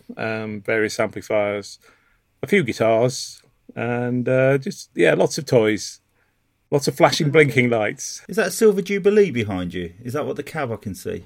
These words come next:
Speaker 1: Uh, it's, yeah, it'll be a Silver Jubilee cab probably. Um, yeah, but I actually sold the amp about, I don't know, a year or so ago. But there is a Marshall, uh,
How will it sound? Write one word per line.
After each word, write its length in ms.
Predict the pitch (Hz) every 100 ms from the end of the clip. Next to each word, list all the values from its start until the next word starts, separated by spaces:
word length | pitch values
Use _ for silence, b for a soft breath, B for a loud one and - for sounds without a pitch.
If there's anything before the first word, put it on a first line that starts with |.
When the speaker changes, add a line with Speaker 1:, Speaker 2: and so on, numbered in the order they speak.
| -
Speaker 1:
Uh, 400 | 139 147 139 139
it's, 240 | 139 135 - -
yeah, 220 | 147 135
it'll 100 | 123
be 120 | 131
a 60 | 127
Silver 320 | - - 135
Jubilee 360 | 139 123 117
cab 320 | 110 - 120 -
probably. 580 | - 127 - 120 127 139 _
Um, 540 | 131 120 120 117 117 117 _ _ _ _ - - - _ _ _ _ _
yeah, 460 | 160 143 123 104 139 _
but 140 | -
I 160 | 117 120
actually 440 | 113 120 - 127
sold 320 | 110 131 120 110
the 120 | 113
amp 360 | 117 98 - 117
about, 600 | 104 113 113 107 104 - - -
I 80 | 143
don't 160 | 143 104
know, 140 | 120
a 40 |
year 280 | 120 117 139
or 40 | 156
so 220 | - 131
ago. 260 | 123 175 180 B 104 -
But 120 | 151
there 120 | 180
is 120 | 156
a 40 | 156
Marshall, 720 | 156 156 - 147 143 139 -
uh, 720 | 139 131 127 127 123 123 120